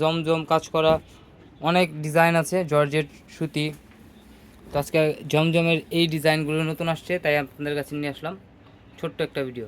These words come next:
দেখেন, এটা হলো গলার নেকটা, খুবই অসাধারণ একটা ডিজাইন পেয়ে যাচ্ছেন ফুল ডিজিটাল প্রিন্টের মধ্যে, একদম কালারফুলের মধ্যে। আর এটা নিচের দামানটা দেখেন, পিওর কটনের মধ্যে পেয়ে যাচ্ছেন, খুবই অসাধারণ একটা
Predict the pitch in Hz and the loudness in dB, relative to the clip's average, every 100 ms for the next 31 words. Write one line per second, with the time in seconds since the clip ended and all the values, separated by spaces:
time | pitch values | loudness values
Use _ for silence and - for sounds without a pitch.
0 | 123 123 123 123 143 147 139 143 147 143 | -10 -12 -10 -4 -2 -2 0 0 0 -4
1 | 139 - 196 - - - - - - - | -6 -6 -6 -8 -20 -20 -20 -20 -20 -20
2 | - - - - - - 175 170 151 160 | -20 -20 -20 -20 -20 -10 -6 -6 -4 -4
3 | 170 165 170 165 170 156 147 160 151 156 | -4 -4 -4 -4 -6 -6 -4 -4 -4 -6
4 | 156 156 196 - - 165 165 156 151 156 | -6 -6 -8 -10 -6 -4 -4 -4 -4 -4
5 | 151 156 151 156 156 151 190 214 - - | -4 -6 -6 -6 -6 -4 -4 -6 -18 -20
6 | - - - - - - 160 165 180 165 | -20 -20 -20 -20 -20 -2 -2 0 -2 2
7 | 170 180 185 - 185 180 165 135 131 123 | 4 6 6 4 4 4 2 -2 -4 -6
8 | - 139 139 151 147 151 123 127 135 127 | -4 -2 0 -2 -2 -4 -4 -4 -2 -4
9 | 120 117 117 - - - - - - - | -6 -8 -12 -16 -20 -20 -20 -20 -20 -8
10 | 170 175 185 175 165 160 170 170 160 160 | 2 4 4 4 2 4 2 2 0 0
11 | 160 160 160 - 214 214 - - - - | 4 4 2 -2 -4 -4 -20 -20 -20 -20
12 | - - - - 175 175 160 170 185 180 | -20 -20 -20 -4 2 4 4 2 4 4
13 | 180 170 165 | 4 2 0